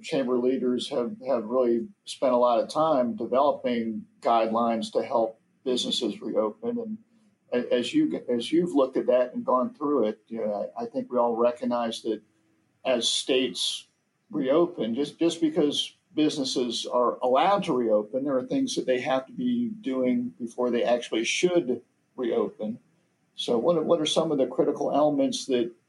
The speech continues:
businesses should be thinking about and incorporating into their reopen plans as they,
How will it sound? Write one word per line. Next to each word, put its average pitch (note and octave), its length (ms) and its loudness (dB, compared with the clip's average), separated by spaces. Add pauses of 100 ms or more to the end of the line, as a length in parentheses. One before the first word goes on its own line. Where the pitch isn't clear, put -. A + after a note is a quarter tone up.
businesses B2+ 840 -2
should B2 300 -6
be A#2+ 340 0 (840)
thinking D#3 320 0
about C#3 460 4
and A#2 500 -2 (120)
incorporating C#3 720 2
into C3 240 0
their D#3 200 4
reopen A#2 520 2
plans G#2+ 420 -2
as A2+ 160 -2
they, A2+ 280 0